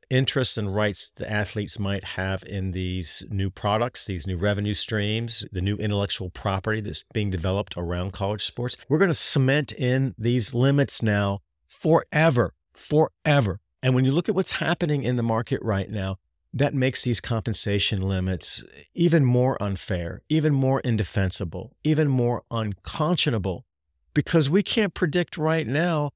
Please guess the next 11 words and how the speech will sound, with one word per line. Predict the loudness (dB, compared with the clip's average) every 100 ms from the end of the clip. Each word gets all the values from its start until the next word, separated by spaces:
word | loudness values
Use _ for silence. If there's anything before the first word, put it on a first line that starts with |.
| _ _ -4
what | 0 0 2
this | 0 0 -2
college | -2 -2 0
sports | 0 0 0
marketplace | 0 0 -2 -4 0 -2 -2
is | -4
gonna | -2 0
be | 0 0 -2 _ _
in | -2
five | 0 0 0 -4
years | -8 -10 -12